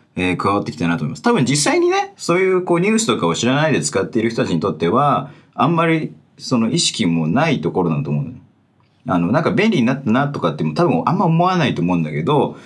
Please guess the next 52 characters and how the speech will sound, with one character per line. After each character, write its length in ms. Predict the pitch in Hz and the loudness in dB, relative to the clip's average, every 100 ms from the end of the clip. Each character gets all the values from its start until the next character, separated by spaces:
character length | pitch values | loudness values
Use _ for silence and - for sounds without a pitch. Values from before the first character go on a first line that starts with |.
| - | -2
ね、 100 | 127 | 0
我 220 | 82 131 | 2 2
々 260 | 208 220 | 2 2
は 60 | 240 - | 0 0
さ、 220 | - 73 | -4 -2
そ 0 | |
う 100 | 76 | -4
い 0 | |
う 140 | 71 76 | -2 0
ニ 120 | 117 | 2
ュ 20 | |
ー 40 | 139 | 0
ス 40 | |
と 80 | 80 | -2
か 180 | 76 76 | -4 -2
見 120 | 98 | -2
て 160 | - 73 | -2 -6
さ、 300 | - - - - | -8 -12 -14 -16
こ 200 | - 117 | -14 -6
う 20 | |
し 120 | - | -6
っ 20 | |
か 120 | - 143 | -2 -2
り 60 | |
と 60 | 143 | 0
見 140 | - | 0
る 60 | 214 | 2
わ 60 | |
け 120 | - 90 | 0 -2
じ 100 | 80 | -4
ゃ 40 | |
ん。 80 | - - | -12 -14
ど 100 | - | -6
う 20 | |
い 40 | 78 | -2
う 40 | |
も 120 | 90 | 0
の 100 | 98 | 0
が 100 | 92 | -2
ア 20 | 73 | -4
ッ 40 | |
プ 120 | - | -4
デ 60 | 73 | -6
ー 40 | |
ト 120 | 76 85 | -4 -6
さ 140 | 85 | -4
れ 80 | 80 | -4
た 100 | - | -4
ん 80 | 76 | -6
だ 80 | |
っ 60 | - | -8
て。 120 | - | -14